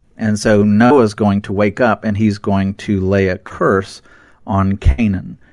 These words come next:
So you, I mean, I, my guess is he's seen Ham's behavior, who is his son, and he sees how it's nasty, and he's probably seen the behavior of Canaan. And so he's going to announce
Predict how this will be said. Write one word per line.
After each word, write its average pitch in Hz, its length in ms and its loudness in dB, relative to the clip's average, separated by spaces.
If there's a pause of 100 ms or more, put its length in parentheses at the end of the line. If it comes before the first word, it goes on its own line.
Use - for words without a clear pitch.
(260)
So - 140 -2
you, 104 200 2
I - 40 -4
mean, 117 160 4
I, - 280 -4
my 135 200 0
guess 180 280 0
is 117 140 -2
he's 113 200 -2
seen 117 560 0
Ham's 110 520 0
behavior, 101 720 -2
who 110 100 0
is 101 180 0
his 101 120 -2
son, 101 540 -2 (340)
and 104 100 -2
he 98 100 0
sees 120 420 2
how 101 220 -2
it's - 260 -10
nasty, 98 420 -2
and 98 80 0
he's 110 140 0
probably 107 420 2
seen 113 340 2
the 107 60 0
behavior 98 460 -2
of - 120 -14
Canaan. 104 460 -4
And 107 140 -10
so 104 160 -4
he's 107 180 -4
going 104 260 0
to - 120 -4
announce 113 480 0